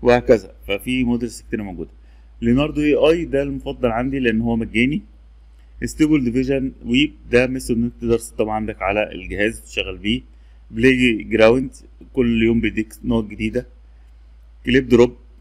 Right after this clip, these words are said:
ده كان الأول خالص، أنت مجرد بس بتصور صورة، ياخد لك الشكل اللي أنت صورته ويحذف الخلفية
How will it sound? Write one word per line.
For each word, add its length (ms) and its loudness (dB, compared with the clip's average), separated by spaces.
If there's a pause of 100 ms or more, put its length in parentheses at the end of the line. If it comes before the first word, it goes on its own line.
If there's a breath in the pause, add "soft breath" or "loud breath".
ده 220 2
كان 180 0
الأول 600 0
خالص، 340 -2
أنت 220 -12
مجرد 340 -4
بس 180 -12
بتصور 420 -2
صورة، 400 -4 (480 soft breath)
ياخد 260 2
لك 120 0
الشكل 280 -2
اللي 120 -2
أنت 100 -10
صورته 520 -2
ويحذف 440 -2
الخلفية 640 -6